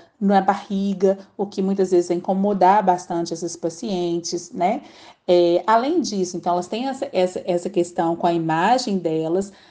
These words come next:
Além disso, elas podem ter infertilidade, que também vai afetar muito a qualidade de fi-, vida e a saúde mental dessas pacientes.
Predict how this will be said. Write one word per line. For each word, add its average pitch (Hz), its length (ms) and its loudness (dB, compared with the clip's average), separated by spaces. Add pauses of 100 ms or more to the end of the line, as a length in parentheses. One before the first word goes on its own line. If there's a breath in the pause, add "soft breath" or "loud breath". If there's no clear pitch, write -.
Além 226 320 0
disso, 202 300 0
elas 175 160 0
podem 226 340 -2
ter 196 400 4
infertilidade, 175 1080 -2
que - 80 -14
também 220 560 0
vai 220 200 4
afetar 185 480 -2
muito 202 380 -2
a - 20 -4
qualidade 175 560 0
de 175 120 -4
fi-, 196 560 -4
vida 208 480 -2
e 190 100 4
a 180 40 2
saúde 175 420 -2
mental 165 360 -4
dessas 160 320 -10
pacientes. 196 680 -6